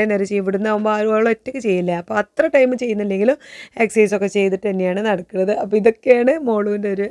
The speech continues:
എക്സസൈസിൻ്റെ ഒരു സംഭവം കേട്ടോ. പക്ഷേ എൻ്റേത് ആകെ പൊട്ടിപ്പാളീസ് ആയി കിടക്കുകയാണ്. ഒരാഴ്ചയായിട്ട് എക്സസൈസോ കാര്യങ്ങളോ ഒന്നുമില്ല. ഡയറ്റും പ്രോപ്പറായിട്ട് നടക്കുന്നില്ല.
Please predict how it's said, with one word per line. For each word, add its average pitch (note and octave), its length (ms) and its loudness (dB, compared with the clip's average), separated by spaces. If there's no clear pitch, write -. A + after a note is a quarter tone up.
എക്സസൈസിൻ്റെ F#3 540 -6
ഒരു A3 140 4
സംഭവം G#3 280 4
കേട്ടോ. G#3 140 2
പക്ഷേ G#3 260 -4
എൻ്റേത് C#4 340 0
ആകെ G3+ 240 0
പൊട്ടിപ്പാളീസ് G3 720 -2
ആയി F#3 180 0
കിടക്കുകയാണ്. F#3+ 500 0
ഒരാഴ്ചയായിട്ട് F#3+ 580 0
എക്സസൈസോ F#3+ 520 -2
കാര്യങ്ങളോ F#3+ 480 -2
ഒന്നുമില്ല. G3+ 480 -2
ഡയറ്റും A3 360 4
പ്രോപ്പറായിട്ട് G3 560 0
നടക്കുന്നില്ല. F#3 720 -4